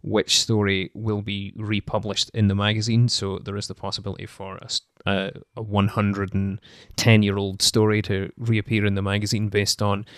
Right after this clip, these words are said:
the scores that we've given it here and the scores that listeners have given it, um, in podcast reviews and on our social channels. Um, so,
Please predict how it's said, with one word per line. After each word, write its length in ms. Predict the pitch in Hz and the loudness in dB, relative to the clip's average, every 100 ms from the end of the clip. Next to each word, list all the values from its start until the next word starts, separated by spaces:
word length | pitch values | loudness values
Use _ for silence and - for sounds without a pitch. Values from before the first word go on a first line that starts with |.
| - - | -20 -2
the 100 | 104 | 4
scores 300 | - 120 117 | 6 6 4
that 60 | 107 | 2
we've 180 | 104 110 | -4 -2
given 200 | 104 101 | -2 -2
it 100 | - | -2
here 460 | - 135 135 127 - | 0 2 2 -2 -4
and 280 | 104 104 101 | -4 -4 -4
the 60 | |
scores 440 | - - 110 101 - | -4 0 0 0 0
that 240 | 98 - | 0 0
listeners 480 | 110 107 110 104 98 | -2 -2 0 -2 -4
have 220 | 98 98 | -6 -2
given 220 | 107 101 | -4 -2
it, 260 | 101 - - - - - - | -6 -10 -16 -20 -20 -20 0
um, 380 | 101 98 98 98 - | 4 4 4 -2 -4
in 240 | 104 104 | -4 -4
podcast 520 | - 110 - 104 98 | 0 0 2 0 -2
reviews 540 | 98 101 101 98 98 - | -6 -4 -2 -2 -4 -4
and 360 | 110 104 101 101 | -2 -2 -4 -6
on 200 | - 107 | -6 -4
our 160 | 160 98 | -4 -2
social 340 | - 139 131 | 0 -2 -4
channels. 560 | - 127 123 143 - - - - - _ _ - | -2 0 2 -2 -6 -20 -20 -20 -20 _ _ 0
Um, 480 | 101 98 98 95 - _ _ _ _ | 2 2 -2 -8 -10 _ _ _ _
so, 520 | - - 104 101 - | 0 4 6 4 0